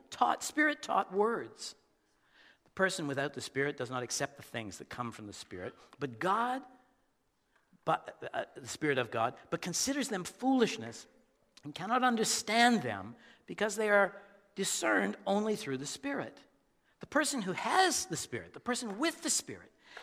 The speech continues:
makes judgments about all things. But such a person is not subject to merely human judgments. For who has known the mind of the Lord so as to instruct him? But we have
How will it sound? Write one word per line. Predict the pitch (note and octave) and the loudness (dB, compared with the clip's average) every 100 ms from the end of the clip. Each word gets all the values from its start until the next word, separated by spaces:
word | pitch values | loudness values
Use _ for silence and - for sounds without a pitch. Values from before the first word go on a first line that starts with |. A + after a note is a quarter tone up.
| - | -10
makes | D#3+ G#3+ D#4+ - - - D3 | 0 4 4 4 0 -2 -8
judgments | C3 C4 D4 D4+ D#3+ A#2 C#3 - - - _ _ _ | -2 6 6 6 0 -6 -8 -8 -10 -14 _ _ _
about | G3 A#3+ B3+ | 2 6 6
all | C4+ C#4 | 8 6
things. | C4+ F#4+ F4+ - - - _ _ - _ _ _ _ _ _ _ _ - | 4 -4 -6 -10 -16 -18 _ _ -20 _ _ _ _ _ _ _ _ -14
But | - | -2
such | - D#3 | 0 0
a | - | -2
person | - D3 - D#3 | -2 -2 -2 -6
is | C#3+ E3 | -6 4
not | G#3+ F#4 | 4 4
subject | - D#3+ A#2 A2 A#2+ - | 2 0 0 -4 -6 -4
to | G3 | -4
merely | G3 A3 A#3+ | 0 2 2
human | B3+ - B3+ E4 E4+ G3+ A2 - - | 0 0 2 4 6 4 0 -8 -18
judgments. | - C3 - A2+ A2 - - - _ _ _ _ _ _ _ _ - | -4 -4 -4 -12 -20 -18 -20 -20 _ _ _ _ _ _ _ _ -14
For | E3 | -12
who | - C4 D4 | -6 -4 -2
has | D#3 B2+ | -2 -4
known | B2+ F#3+ G#3 C#3+ | -2 0 0 -4
the | |
mind | A#2 A2+ E3 F#3+ F#3+ | -6 -8 -6 -6 -6
of | C#3+ A#2+ | -6 -4
the | B2+ | -4
Lord | B2+ D3+ C3 - - | 0 4 4 0 -10
so | - C#3 | -8 -6
as | - | -4
to | B2+ | -6
instruct | - - G#3+ - - | -6 2 2 2 -4
him? | F3+ F#2+ - _ _ - - | -10 -10 -18 _ _ -8 -2
But | - | 0
we | E3+ E4+ G#4 | 6 8 8
have | G#3+ - A#2 C3 | 4 0 2 0